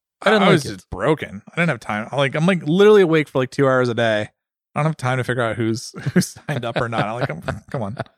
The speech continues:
Speaker 2: But I got time now, so I looked it up.
Speaker 1: Who we got?
Speaker 2: Um,
Speaker 1: Who we got?
Speaker 2: first up, Nate. Nate is a fellow racer out at C R A who I did the endurance race
Speaker 1: Nice.
Speaker 2: with, uh,
Speaker 1: Do people
Speaker 2: two
Speaker 1: call
Speaker 2: years
Speaker 1: him
Speaker 2: ago.
Speaker 1: Nasty Nate? 'Cause I feel like Nates are always
Speaker 2: Nasty
Speaker 1: Nasty
Speaker 2: Nate.
Speaker 1: Nates.
Speaker 2: I like it. If
Speaker 1: Yeah.
Speaker 2: his nickname isn't Nasty Nate already,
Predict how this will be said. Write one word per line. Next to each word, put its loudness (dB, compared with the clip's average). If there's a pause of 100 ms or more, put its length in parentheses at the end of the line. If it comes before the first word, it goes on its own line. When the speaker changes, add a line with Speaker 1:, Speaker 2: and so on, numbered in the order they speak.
(480)
Speaker 2:
But 0
I 2
got 2
time -2
now, -4
so -6
I 0
looked -2
it -8
up. -6 (120)
Speaker 1:
Who 6
we 6
got? 4
Speaker 2:
Um, -4
Speaker 1:
Who 2
we 6
got? -2 (160)
Speaker 2:
first 0
up, -2
Nate. -2 (960)
Nate 4
is 2
a 4
fellow 4
racer 2
out -2
at -4
C 0
R 4
A 0
who 2
I 4
did -2
the 0
endurance -2
race 0
Speaker 1:
Nice. 2
Speaker 2:
with, 2
uh, 2
Speaker 1:
Do 2
people 4
Speaker 2:
two 4
Speaker 1:
call 4
Speaker 2:
years 4
Speaker 1:
him 2
Speaker 2:
ago. 2
Speaker 1:
Nasty -4
Nate? -6
'Cause -6
I -8
feel -6
like -4
Nates -2
are -2
always 0
Speaker 2:
Nasty -2
Speaker 1:
Nasty -4
Speaker 2:
Nate. 0
Speaker 1:
Nates. -4
Speaker 2:
I -6
like -2
it. -4
If -2
Speaker 1:
Yeah. 2
Speaker 2:
his 2
nickname 2
isn't 2
Nasty -2
Nate -4
already, 2